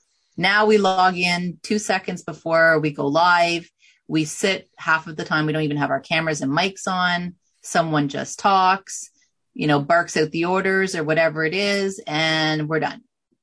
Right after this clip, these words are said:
And then everybody's on to their next meeting. And so what it's done is it's really taken a lot of that ability for leaders to get to know their people away. Um, so now I'm giving you strategies on how we kind of need to reinstill that, because the reality is a lot of these people are leaving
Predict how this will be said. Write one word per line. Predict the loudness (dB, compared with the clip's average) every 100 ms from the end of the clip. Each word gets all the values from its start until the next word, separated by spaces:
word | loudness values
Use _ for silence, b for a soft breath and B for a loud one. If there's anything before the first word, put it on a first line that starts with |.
| _ _ -2
And | 2
then | 2
everybody's | 0 -2 -2
on | -2 -4
to |
their | -4
next | -6 -6 -8
meeting. | -8 -10 -16 -20 _ _ _ _ _ _ _ _ -4
And | -2 0
so | 0 0
what | 0
it's | -2 -10
done | -4 0 0
is | 0
it's | -2 -4 -10
really | -6 4 6 6 4
taken | 0 -4 -4 -2 -2 -2
a | 0
lot | -2 2 4 4 2
of | -6 -2
that | 0 0
ability | -6 -4 0 2 2 -2
for | -6 -8
leaders | -2 -2 -2
to | -2
get | -4 -4
to | -2
know | -2 -2
their | -4
people | -8 -4 -4 -2 -2 -2 -2 -6 _ _ -4
away. | -2 2 2 2 -2 _ _ _ _ _ _ _ _ _ _
Um, | 2 2 0
so | -4 -2
now | 0
I'm | 0 0
giving | -4 -2
you | -4
strategies | -2 -2 -2 -4 -6 -4
on | -4
how | 0 0
we | 0
kind | 0 0
of |
need | 0 -2
to | -8
reinstill | -8 -8 -4 -2 0
that, | 0 -2 -4
because | -8 -2 0 2 0 -4
the | -4
reality | 0 2 2 0
is | -4
a | -2
lot | -2 -2
of |
these | -4 -10
people | -12 -4
are | -2
leaving | -2 -2 0 0 0